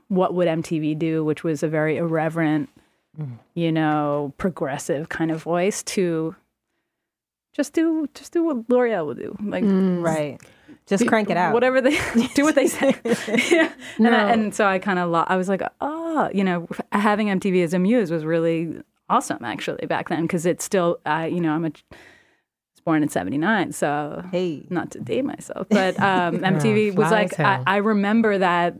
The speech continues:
Speaker 1: spirit so deeply, you know, from the, the golden era of music videos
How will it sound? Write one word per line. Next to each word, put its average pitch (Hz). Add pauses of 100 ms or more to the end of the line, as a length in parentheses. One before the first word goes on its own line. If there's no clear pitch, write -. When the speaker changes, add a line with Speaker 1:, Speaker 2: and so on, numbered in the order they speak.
(120)
Speaker 1:
spirit 196
so 180
deeply, 165
you 175
know, 165
from 156 (400)
the, 165
the 165
golden 175
era 170
of 160
music 160
videos 165